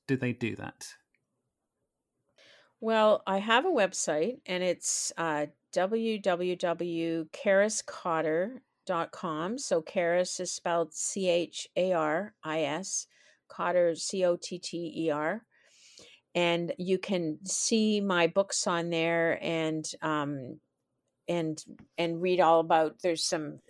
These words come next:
Speaker 2: there's some videos on there too, and you can learn a bit more about, about Newfoundland ghosts.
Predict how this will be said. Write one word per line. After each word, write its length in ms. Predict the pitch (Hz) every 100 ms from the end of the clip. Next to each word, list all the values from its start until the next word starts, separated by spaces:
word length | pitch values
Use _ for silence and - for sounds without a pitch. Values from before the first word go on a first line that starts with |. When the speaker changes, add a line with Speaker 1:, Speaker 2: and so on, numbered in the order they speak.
| 180
Speaker 2:
there's 200 | 180 -
some 140 | 175
videos 480 | 165 170 170 165 160
on 160 | 143 156
there 200 | 147 151
too, 420 | - 170 147 131
and 200 | 151 151
you 120 | 147
can 360 | - 147 139 - -
learn 220 | 165 165
a 40 |
bit 200 | 156 156
more 240 | 156 160 156
about, 340 | 147 139 147 - - - - - -
about 320 | 170 160 147
Newfoundland 480 | 175 - 175 165 156
ghosts. 560 | 202 151 - - -